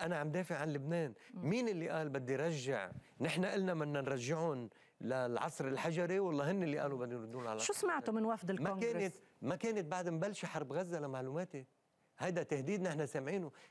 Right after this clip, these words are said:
Speaker 1: تهديد ب اثنين وثمانين موشي أرنز كان وزير دفاع عندهم وكان سفيرهم بواشنطن، شو قال؟ ب اثنين وثمانين، "لبنان خطأ جغرافي وتاريخي نحن بدنا نشيله".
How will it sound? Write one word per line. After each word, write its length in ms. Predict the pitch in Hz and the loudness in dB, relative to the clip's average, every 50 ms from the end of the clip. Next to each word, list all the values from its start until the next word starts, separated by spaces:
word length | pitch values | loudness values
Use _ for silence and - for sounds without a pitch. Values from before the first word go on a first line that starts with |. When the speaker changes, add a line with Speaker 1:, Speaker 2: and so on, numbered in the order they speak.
| _ _ | _ _
Speaker 1:
تهديد 400 | - 160 143 139 147 220 202 170 | -2 0 0 2 0 0 0 0
ب 40 | 156 | 0
اثنين 260 | 165 - - 185 202 | -2 -2 -2 0 0
وثمانين 720 | 208 196 180 165 - 165 165 165 185 202 190 180 165 147 - - | 2 2 0 0 0 -2 0 2 2 2 2 2 0 -2 -4 -4
موشي 500 | - 131 139 165 160 - - 196 202 - - 190 | -2 0 0 0 0 0 0 0 0 0 0 0
أرنز 280 | 180 165 139 123 110 | 0 0 -2 -4 -6
كان 220 | - - 175 185 180 | -4 -2 0 2 2
وزير 380 | 170 156 139 160 196 202 175 | 2 2 2 2 0 0 0
دفاع 400 | 151 143 156 135 156 190 185 165 127 | 0 -2 -2 0 0 -2 -2 -2 -2
عندهم 360 | 123 139 147 117 113 110 107 | -2 -4 -2 -2 -2 -2 -2
وكان 200 | 104 - 170 165 | 0 -2 -2 -2
سفيرهم 500 | - - 170 - 196 208 185 170 151 135 | -2 -4 -4 -2 -2 0 0 0 0 -2
بواشنطن، 580 | 135 143 151 160 147 143 143 117 - 120 120 | -2 -2 -2 -4 -4 -8 -10 -10 -10 -10 -8
شو 180 | 120 - 202 202 | -2 0 0 2
قال؟ 220 | 185 170 156 135 131 - _ _ _ _ _ _ _ _ - | 2 0 -2 -4 -8 -14 _ _ _ _ _ _ _ _ -6
ب 80 | 160 | -6
اثنين 220 | 135 - 160 160 156 | -4 -2 0 0 0
وثمانين، 380 | 151 131 131 139 135 139 143 - - - - _ | 0 -2 -2 -2 -2 -2 -4 -6 -10 -20 -12 _
"لبنان 540 | 123 160 160 143 170 190 208 208 202 185 160 | -2 -2 0 2 2 2 2 2 0 -2 -4
خطأ 420 | - - - 202 - - 180 - - | -4 -4 -6 -4 -2 -2 -4 -4 -4
جغرافي 760 | 151 135 151 156 143 160 170 175 165 - - 151 147 151 151 147 - - - _ | -4 -2 0 0 0 0 0 0 -2 -2 -4 -2 -2 -2 -4 -6 -12 -20 -14 _
وتاريخي 640 | - 139 135 - 160 156 165 170 151 - 147 139 143 | -4 -2 0 2 2 2 2 0 0 0 -2 -2 -2
نحن 240 | 156 156 - 147 | -4 -4 -4 -4
بدنا 240 | 135 139 147 147 143 | -4 -2 -4 -2 -4
نشيله". 420 | 143 139 - 165 147 113 98 92 | -4 -4 -4 -4 -4 -4 -6 -10